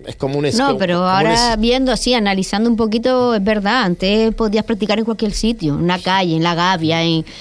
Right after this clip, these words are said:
Speaker 2: y hoy en día tienes que llevar a los chicos a un recinto adecuado, los tienes que llevar al parque y ese parque a su vez tiene que estar vallado, vigilado.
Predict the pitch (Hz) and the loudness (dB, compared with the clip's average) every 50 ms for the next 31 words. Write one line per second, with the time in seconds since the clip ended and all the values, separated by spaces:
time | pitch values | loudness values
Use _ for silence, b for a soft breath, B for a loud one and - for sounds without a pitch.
0 | B B B B B 180 185 208 220 226 226 214 240 254 254 254 240 - - 240 | B B B B B -2 0 2 2 2 2 2 0 0 0 -2 -4 -2 0 2
1 | 285 285 277 - - 240 226 214 214 214 214 208 202 196 160 - - - 226 240 | 2 4 2 0 0 -2 0 0 2 2 2 2 0 0 -2 -4 -4 -4 -6 -2
2 | - 277 262 220 214 208 214 220 233 220 208 214 220 208 - 226 226 233 233 214 | -2 -2 0 0 0 2 2 2 2 0 0 0 -2 -2 0 0 0 0 0 0
3 | 226 - 233 233 233 - - - - - - - 117 - - - _ - - 185 | -2 -4 -4 -4 -4 -8 -16 -20 -20 -20 -20 -20 -20 -20 -20 -20 _ -8 -4 -2
4 | 180 185 - 170 190 208 214 214 214 208 208 208 196 180 - 226 214 208 - 208 | -2 0 0 0 0 2 2 2 2 0 0 0 0 0 0 -2 -2 0 -2 -2
5 | 190 190 185 170 170 - - - 202 226 254 269 262 254 - - 269 254 240 208 | -2 0 -2 -2 -4 -4 -2 0 0 2 2 2 0 -2 -2 0 0 0 2 0
6 | 185 - 202 180 190 190 185 - 180 - - 170 180 185 - - 170 175 160 165 | -2 -2 -4 -4 -4 -4 -4 -4 -6 -4 -2 -2 -2 -2 -2 -2 -4 -4 -4 -4
7 | - - 175 165 160 165 170 165 170 185 208 226 247 254 254 247 254 240 202 190 | -4 -2 -4 -2 -2 0 0 0 2 2 2 2 2 2 2 2 2 2 2 2
8 | 165 175 170 175 185 208 226 240 254 247 247 | 2 2 2 2 2 2 0 0 0 0 -2